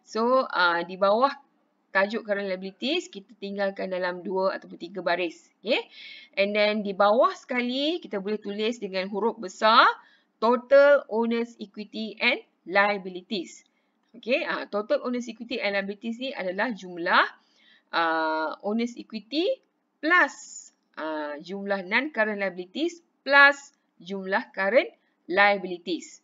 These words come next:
Okey? Ah, kita kena jumlahkan owner's equity plus non-current liabilities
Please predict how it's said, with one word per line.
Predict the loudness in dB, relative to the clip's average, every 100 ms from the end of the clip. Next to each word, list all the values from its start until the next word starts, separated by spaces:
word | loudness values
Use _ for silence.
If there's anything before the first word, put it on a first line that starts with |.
| -4
Okey? | -4 -2
Ah, | -6 -8
kita | -12
kena | -8 -8 -8
jumlahkan | -8 -8 -4 -2 -2 -4
owner's | -8 -10
equity | -10 -14 -8 -6 -6 -8 _ _ _
plus | 0 4 4 2
non-current | -4 -2 0 -2 -2
liabilities | -4 -6 -8 -6 -6 -8